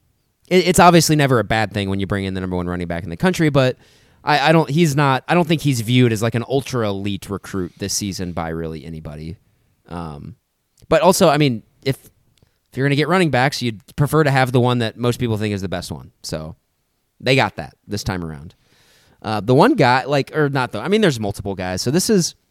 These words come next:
I, I'd say this is, this is a class that is, that is kind of light on star power. It's, um, they missed out on some guys, you know, the, the Williams Nwaneri's of the world, Dominic McKinley, uh, some other big time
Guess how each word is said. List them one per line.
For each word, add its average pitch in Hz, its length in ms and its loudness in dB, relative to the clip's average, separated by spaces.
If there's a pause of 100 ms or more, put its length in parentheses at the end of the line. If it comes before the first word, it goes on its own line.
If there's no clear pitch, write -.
(580)
I, - 200 4
I'd 214 140 0
say 370 180 0
this 196 200 2
is, 190 180 2
this 233 180 0
is 330 100 -4
a - 60 2
class 120 400 -2
that 127 140 -2
is, 104 160 -6
that 156 180 2
is 156 140 0
kind 139 240 -2
of 107 100 0
light 98 340 -4 (120)
on 101 240 -2
star 90 280 -8
power. 98 440 -2 (280)
It's, - 320 -2
um, 98 340 -2 (300)
they 170 80 -2
missed 214 220 4
out 135 160 4
on 135 100 2
some 127 180 0
guys, 113 500 0
you 107 60 -4
know, 101 200 -2
the, 110 180 0
the 113 120 0
Williams 120 360 4
Nwaneri's 104 500 0
of 92 100 -6
the 101 80 0
world, 95 560 0
Dominic 101 340 -4
McKinley, 98 720 -2 (480)
uh, 104 160 -2
some 139 180 0
other 123 180 4
big 104 200 -2
time 104 360 -4